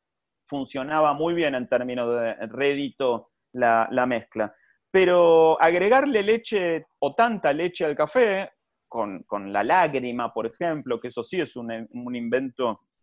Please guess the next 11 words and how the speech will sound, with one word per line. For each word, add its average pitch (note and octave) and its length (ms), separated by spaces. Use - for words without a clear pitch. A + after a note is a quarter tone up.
eh, G#2 280
eh, F#2+ 60
básicamente B2 880
argentino, B2+ 760
aunque A2 440
no A2 340
es A#2+ 80
más B2 200
que A#2+ 80
la A2 120
adaptación A2 800